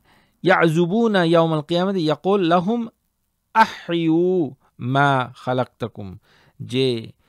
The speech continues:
কিয়ামতের দিন তাকে বলা হবে, "তাদেরকে জীবন দাও, যেগুলো তুমি সৃষ্টি করেছিলে দুনিয়াতে, এগুলোকে জীবন দাও।" তখন তাদেরকে শাস্তি দেওয়া হবে।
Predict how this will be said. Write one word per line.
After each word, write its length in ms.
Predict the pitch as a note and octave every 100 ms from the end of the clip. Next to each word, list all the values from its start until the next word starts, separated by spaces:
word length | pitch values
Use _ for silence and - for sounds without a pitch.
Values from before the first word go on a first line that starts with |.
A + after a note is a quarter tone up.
| _ _ _ _ - A2
কিয়ামতের 440 | - C#3 D3 D3+ E3
দিন 120 | F3
তাকে 240 | E3+ E3
বলা 220 | E3+ E3+ F#3+
হবে, 180 | F#3
"তাদেরকে 460 | D3+ D#3+ D#3 F#3 F#3
জীবন 480 | D#3 F3+ G#3 A3 G3+
দাও, 320 | D#3+ A2+ G2
যেগুলো 420 | A2 B2+ C#3 D#3
তুমি 440 | D#3 F3 G3 B3 C4+ _ _ -
সৃষ্টি 380 | - E3+ -
করেছিলে 540 | E3 D#3 D3 - C#3+ B2+
দুনিয়াতে, 500 | A#2+ B2+ A#2+ A2+ D#3
এগুলোকে 360 | B2 C3 D3
জীবন 420 | D3 C3+ D3 C#3 A#2
দাও।" 260 | F#2+ D#2+ -
তখন 300 | A#2 C#3 C3+
তাদেরকে 440 | C3 C3 D3 E3
শাস্তি 460 | F#3 - G3 - F3
দেওয়া 220 | C3+ A#2
হবে। 260 | G2 F#2+